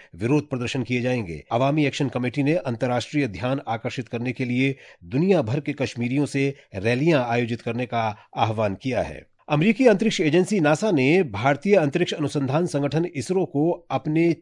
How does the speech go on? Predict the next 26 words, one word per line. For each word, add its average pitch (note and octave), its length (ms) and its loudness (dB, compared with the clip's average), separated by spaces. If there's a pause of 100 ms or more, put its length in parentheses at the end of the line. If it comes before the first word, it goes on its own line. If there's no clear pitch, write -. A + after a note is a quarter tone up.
(120)
चंद्र F#3 380 2
बेस D3+ 400 2
कार्यक्रम C#3+ 520 0
में E3 120 -2
शामिल C3+ 300 0
होने C3+ 200 -2
के C#3+ 100 -4
लिए C#3+ 120 2
आमंत्रित A#2+ 540 -4
किया A#2+ 220 -2
है। D2+ 180 -10 (300)
ये A#2 220 0
आमंत्रण C#3+ 520 2 (360)
आर्टेमिस D3 520 2
समझौते C#3 440 0
के D3+ 120 -2
अंतर्गत C3+ 420 -2
दोनों B2+ 360 -2
देशों C#3+ 260 -2
की D#3 120 -4
साझेदारी A#2+ 480 -2
को C3+ 160 -6
और A2 220 -2
मजबूत G#2+ 340 -6
करता B2 280 -2
है। B2+ 180 -4